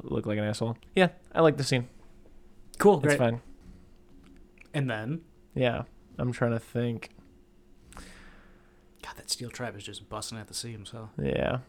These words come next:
Speaker 2: Do they find the weird key here?
Speaker 1: Uh, I think they found it when they were looking at the money, right? Like,
Speaker 2: Oh, yeah, yeah, yeah.
Speaker 1: yeah.
Speaker 2: Oh,
Speaker 1: Yeah.
Speaker 2: also something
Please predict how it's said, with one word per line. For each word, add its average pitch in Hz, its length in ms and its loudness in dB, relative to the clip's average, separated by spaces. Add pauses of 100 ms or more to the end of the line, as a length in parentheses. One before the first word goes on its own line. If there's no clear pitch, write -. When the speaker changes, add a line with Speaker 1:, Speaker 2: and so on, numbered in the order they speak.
(360)
Speaker 2:
Do 127 100 -6
they 117 60 -6
find 131 200 -4
the 123 40 -2
weird 127 320 -4
key 143 280 -2
here? 185 320 -6 (1500)
Speaker 1:
Uh, 170 560 10
I 160 100 2
think 165 140 0
they 143 100 6
found 120 260 2
it 110 80 -2
when 113 100 -6
they 117 80 0
were 117 80 2
looking 123 220 -2
at 120 100 -4
the 107 100 -4
money, 151 800 -4
right? 185 580 -4
Like, 120 200 -8
Speaker 2:
Oh, 165 260 6
yeah, 151 100 4
yeah, 151 180 6
yeah. 135 100 2 (140)
Speaker 1:
yeah. 90 80 -4 (1400)
Speaker 2:
Oh, - 80 0
Speaker 1:
Yeah. 139 80 6
Speaker 2:
also 175 280 2
something 131 400 -4